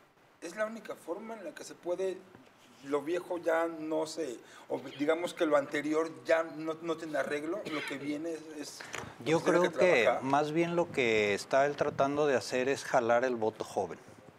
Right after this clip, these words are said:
Speaker 2: ¿sí? Que desde que él surge como candidato independiente, que hay un mundo de diferencia entre el candidato independiente cuando surge Kumamoto y ahora candidato de Morena, que yo creo que es donde menos esperábamos que fuera a dar,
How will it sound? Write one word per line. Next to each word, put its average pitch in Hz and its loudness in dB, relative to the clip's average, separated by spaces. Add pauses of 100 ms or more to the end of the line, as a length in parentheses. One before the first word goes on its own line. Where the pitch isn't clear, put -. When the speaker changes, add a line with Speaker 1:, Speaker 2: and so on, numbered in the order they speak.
(480)
Speaker 2:
¿sí? 110 -2 (300)
Que 123 4
desde 107 2
que 113 0
él 120 2
surge 139 0
como 110 -2
candidato 104 0
independiente, 131 0
que 131 0
hay 131 2
un 147 0
mundo 139 2
de 127 2
diferencia 110 0
entre 101 -2
el 92 -4
candidato 104 0
independiente 110 -2
cuando 95 -2
surge 117 -2
Kumamoto 120 2
y 120 4
ahora 110 4
candidato 104 0
de 120 4
Morena, 131 2
que 104 -4
yo 104 0
creo 117 -4
que 117 0
es 113 -2
donde 117 -2
menos 113 -4
esperábamos 113 0
que 101 -6
fuera 113 2
a 131 6
dar, 127 2